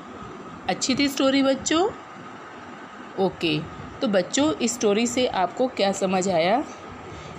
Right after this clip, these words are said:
कि जिस तरफ ज़्यादा ग्रेटर नंबर होते हैं उस तरफ हमें कौन सा, अ, मुंह ओपन होता है क्रोकोडाइल का?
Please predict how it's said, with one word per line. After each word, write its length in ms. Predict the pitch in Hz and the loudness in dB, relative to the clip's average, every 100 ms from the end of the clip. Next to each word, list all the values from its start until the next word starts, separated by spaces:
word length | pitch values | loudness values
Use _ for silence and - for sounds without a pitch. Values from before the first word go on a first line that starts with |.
| - | 0
कि 240 | 311 359 - - - - - - - - | 2 2 0 -10 -16 -16 -14 -14 -14 -4
जिस 280 | - 302 - | 2 2 2
तरफ 520 | 226 185 233 - - - - - - - | 4 4 4 0 -12 -16 -16 -16 -14 -6
ज़्यादा 540 | 151 151 147 190 208 214 240 - - | 2 2 4 4 4 4 -2 -10 -10
ग्रेटर 460 | 180 180 180 196 214 | -2 2 2 4 4
नंबर 360 | 220 220 214 220 | 4 4 4 6
होते 360 | 208 208 220 | 4 4 4
हैं 400 | 220 220 247 - - - - - - - - | 4 2 2 -2 -8 -12 -14 -14 -14 -4 0
उस 200 | 254 - | 0 4
तरफ 400 | 247 254 302 - - - - - - - - - - | 6 6 4 -2 -14 -14 -16 -16 -16 -16 -16 -10 0
हमें 300 | 226 220 226 - - - | 2 2 0 -6 -12 0
कौन 200 | 185 175 | 2 2
सा, 300 | 175 214 220 | 4 6 6
अ, 140 | - - - - - - | 4 -2 -10 -12 -8 2
मुंह 500 | 208 196 202 214 233 | 4 6 4 4 4
ओपन 320 | 214 202 233 233 | 2 2 4 4
होता 260 | 233 240 | 2 4
है 200 | 254 294 | 4 4
क्रोकोडाइल 680 | - 214 214 226 226 233 240 | 2 2 4 4 4 2 2
का? 260 | 262 311 | 2 2